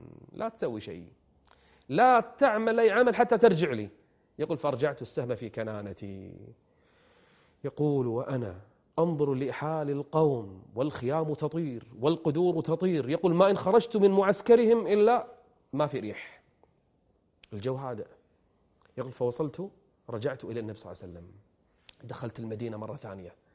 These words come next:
فوصلت إلى النبي عليه الصلاة والسلام فوجدته يصلي".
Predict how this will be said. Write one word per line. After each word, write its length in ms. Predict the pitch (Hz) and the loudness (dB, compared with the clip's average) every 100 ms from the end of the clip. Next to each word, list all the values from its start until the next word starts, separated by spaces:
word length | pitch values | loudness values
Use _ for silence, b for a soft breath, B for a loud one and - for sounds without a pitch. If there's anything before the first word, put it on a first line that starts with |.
| b b b b b | b b b b b
فوصلت 440 | 98 104 147 127 123 | -10 -6 -6 -6 -6
إلى 160 | 117 | -6
النبي 280 | 113 117 120 | -6 -8 -8
عليه 220 | 113 120 | -8 -8
الصلاة 360 | 120 - 113 123 | -8 -10 -10 -10
والسلام 440 | 120 107 117 131 156 | -10 -10 -8 -8 -8
فوجدته 580 | 117 113 139 - 123 127 | -6 -4 -6 -8 -10 -8
يصلي". 680 | 117 123 98 95 90 90 | -8 -8 -10 -12 -16 -18